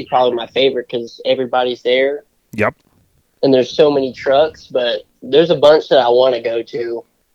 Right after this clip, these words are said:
Speaker 2: Yeah,
Speaker 1: Like
Speaker 2: you're
Speaker 1: Camp and Drag and all that.
Speaker 2: Yeah, and you're still kinda young
Speaker 1: Like,
Speaker 2: and stuff.
Speaker 1: Cruise to the Pine. Yeah.
Speaker 2: Now, how, uh, and I didn't mean to stop you there, what, like,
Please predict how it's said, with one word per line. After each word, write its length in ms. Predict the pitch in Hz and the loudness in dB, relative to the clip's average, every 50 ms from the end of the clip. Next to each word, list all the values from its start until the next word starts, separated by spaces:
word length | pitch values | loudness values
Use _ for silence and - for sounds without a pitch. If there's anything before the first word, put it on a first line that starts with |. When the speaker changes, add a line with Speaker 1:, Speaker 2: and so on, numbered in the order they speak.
| _ | _
Speaker 2:
Yeah, 240 | 175 202 220 147 104 | 0 2 2 4 4
Speaker 1:
Like 140 | 101 113 131 | 2 0 2
Speaker 2:
you're 100 | 151 143 | 2 4
Speaker 1:
Camp 120 | 131 123 139 | 4 2 0
and 100 | 135 131 | -2 0
Drag 400 | 135 131 127 131 131 131 127 131 | 2 2 2 2 2 -2 -4 -10
and 140 | 123 123 | -10 -2
all 220 | 123 123 127 123 120 | 2 4 4 4 4
that. 400 | 120 123 123 123 123 123 120 98 - _ _ _ _ _ _ _ _ _ _ _ - | 4 2 2 2 2 0 -2 -4 -8 _ _ _ _ _ _ _ _ _ _ _ 2
Speaker 2:
Yeah, 240 | 156 160 131 113 107 | 4 4 4 4 2
and 100 | 113 139 | 2 2
you're 120 | 170 202 | 0 0
still 180 | - - 202 156 | 2 4 2 2
kinda 240 | - - 143 120 110 | 4 2 0 2 0
young 240 | 104 107 110 120 | 2 2 4 4
Speaker 1:
Like, 80 | 127 120 | 4 2
Speaker 2:
and 80 | 117 107 | 0 -2
stuff. 280 | - - 113 113 110 - | 0 2 2 2 2 0
Speaker 1:
Cruise 100 | - - | -2 -4
to 40 | - | -6
the 40 | - | -8
Pine. 600 | - - - - 147 147 147 143 139 139 143 139 - _ _ _ | -10 -14 -8 -2 2 2 2 2 0 -2 -8 -14 -20 _ _ _
Yeah. 400 | 127 127 123 120 120 117 117 120 - - _ _ _ _ _ _ _ _ _ | -6 -4 -4 -2 -2 -2 -4 -4 -6 -12 _ _ _ _ _ _ _ _ _
Speaker 2:
Now, 280 | 165 156 147 139 139 139 | 2 4 4 4 4 2
how, 280 | 107 - 160 160 - - | 2 2 2 2 2 -2
uh, 260 | - - 127 135 135 - - | -6 -6 -4 -4 -4 -2 -2
and 160 | 135 131 131 | -2 0 2
I 80 | 131 131 | 2 2
didn't 140 | 143 139 131 | 2 0 -2
mean 80 | 127 | -4
to 60 | 117 | -6
stop 260 | 113 - - 127 127 - | -2 2 2 2 2 2
you 80 | 135 | 2
there, 200 | 120 117 113 110 | 2 4 4 2
what, 520 | 107 90 71 58 - 131 120 117 135 143 - _ _ _ | 0 -2 -6 -10 -10 -2 2 4 4 4 2 _ _ _
like, 320 | 147 135 127 123 - - | 0 2 2 2 2 -2